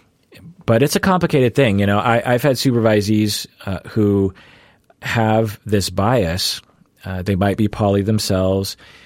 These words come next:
and as they're treating a couple, uh, on, at least on the surface, their conscious mind is like, "Well, I'm gonna be open. You know, I'm not gonna force the non, non, I'm gonna, I'm not gonna force the monogamous person to be non-monogamous 'cause that's not right."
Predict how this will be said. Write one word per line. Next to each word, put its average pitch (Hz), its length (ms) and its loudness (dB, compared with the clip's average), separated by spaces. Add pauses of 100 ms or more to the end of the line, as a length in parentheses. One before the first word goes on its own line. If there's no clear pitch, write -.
(280)
and 104 480 -2 (100)
as 104 280 -2
they're 98 460 0 (120)
treating 127 340 0
a 92 80 -2
couple, 98 640 0 (280)
uh, 95 220 -8
on, 101 300 0 (160)
at 101 160 -4
least 123 460 -2 (120)
on 104 140 0
the 95 80 0
surface, 104 640 0
their 101 120 -2
conscious 147 460 -2
mind 101 220 0
is 92 100 -4
like, 90 160 -2
"Well, 117 140 2
I'm 151 60 0
gonna 202 140 2
be 139 140 2
open. 113 320 2
You 82 120 -2
know, 90 100 0
I'm 117 100 2
not 147 120 0
gonna 120 180 0
force 82 340 -6
the 85 80 -6
non, 80 420 -4
non, 92 540 0 (100)
I'm 127 120 2
gonna, 160 140 2
I'm 139 160 0
not 170 120 0
gonna 135 160 0
force 113 340 0
the 101 120 0
monogamous 92 640 0
person 82 460 -6
to - 120 -8
be 85 140 -4
non-monogamous 85 840 -4
'cause 117 120 -6
that's 127 260 -4
not - 180 -6
right." 139 240 -2